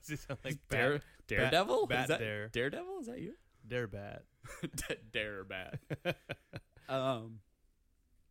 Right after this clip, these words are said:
Speaker 2: yeah, before we get too deep into Age of Ultron, I wanna go back and
Speaker 1: Mm-hmm.
Speaker 2: talk about the movies that have come out since
Speaker 1: Yeah.
Speaker 2: the Avengers movie. Uh, we got another Iron Man, Iron Man three.
Speaker 1: Mm-hmm.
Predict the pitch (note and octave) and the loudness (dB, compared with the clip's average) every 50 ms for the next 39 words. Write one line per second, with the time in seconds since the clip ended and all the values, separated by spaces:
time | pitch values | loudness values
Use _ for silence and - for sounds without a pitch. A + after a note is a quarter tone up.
0 | _ _ _ _ _ _ _ _ _ - _ _ _ - _ - - C#3+ C3 F#2 | _ _ _ _ _ _ _ _ _ -20 _ _ _ -20 _ -2 2 2 2 2
1 | F#2 A2+ A2+ - D3 C#3+ D#3 E3 E3+ E3+ - - C#3+ - D#3 D3 C#3+ C#3 C3 B2+ | 2 -2 -2 2 2 2 4 2 0 -2 -4 -6 -4 -2 -2 -2 0 0 -2 -2
2 | - A#2+ A2+ G2 A2 A2+ A2 A2+ G#2+ G#2 G#2 - - F#2+ F2 E2+ F2 F#2 G2 G#2 | -2 -4 -4 -4 -4 -6 -6 -6 -6 -6 -6 -6 -8 -8 -6 -6 -4 -4 -4 -4
3 | A#2 A#2+ B2+ C3 B2+ A2+ G#2+ G2 F2+ F2 E2+ - _ _ _ _ _ _ - - | -4 -4 -4 -4 -2 0 0 0 0 -2 -4 -6 _ _ _ _ _ _ -16 -10
4 | A2 G2 F2+ F#2 G#2+ G2 F#2+ - G#2 F#2 G2 F#2 F2+ E2+ F#2+ F#2+ G2+ G#2 G2+ G2 | -10 -8 -6 -4 -4 -4 -4 -6 -6 -4 -4 -4 -4 -4 -6 -6 -6 -6 -6 -6
5 | F#2+ F2 G2 F#2+ F#2 F2+ - F#2 F2+ E2+ E2+ E2 D#2+ - - _ _ _ _ _ | -8 -6 -6 -6 -6 -6 -6 -6 -6 -6 -8 -10 -12 -16 -20 _ _ _ _ _
6 | _ _ - - G2+ G2 G#2 G2 F#2 F#2 - - - - - - D3+ C3+ A2 F#2 | _ _ -14 -10 -8 -6 -4 -4 -6 -6 -8 -12 -14 -10 -6 -4 -4 -2 -2 -4
7 | F2 F2 - - - - - B2+ G#2 F2+ F2 - _ _ _ _ _ _ _ - | -6 -8 -12 -16 -16 -14 -12 -10 -10 -10 -12 -16 _ _ _ _ _ _ _ -6
8 | G#2 G#2 F#2+ G2+ G2+ G2 F#2 F#2 E2+ E2+ F2 E2+ D#2+ E2 E2 E2 E2 _ _ _ | -4 -4 -2 -2 -4 -4 -4 -6 -8 -8 -8 -8 -6 -6 -8 -10 -10 _ _ _
9 | _ _ _ _ _ _ - F#2 F2+ E2+ F2 F2 - F#2 F#2 G#2 G2 F#2+ F#2 E2+ | _ _ _ _ _ _ -12 -10 -8 -8 -8 -8 -8 -8 -8 -6 -6 -6 -6 -8
10 | - - F#2+ F2+ F#2 G2 G2+ A2+ A#2+ C3 - - - G#2 F#2+ F#2 F2+ F2+ F2+ F#2+ | -10 -10 -8 -6 -6 -4 -4 -4 -4 -4 -6 -6 -6 -4 -4 -4 -4 -4 -4 -6
11 | - - F2 F#2 G2+ A2 A#2 - - G2 F#2 F2+ F2 E2+ F2 F2 G#2+ G2+ G2 G2+ | -8 -8 -8 -6 -6 -6 -6 -8 -8 -8 -8 -6 -6 -6 -8 -8 -10 -10 -10 -12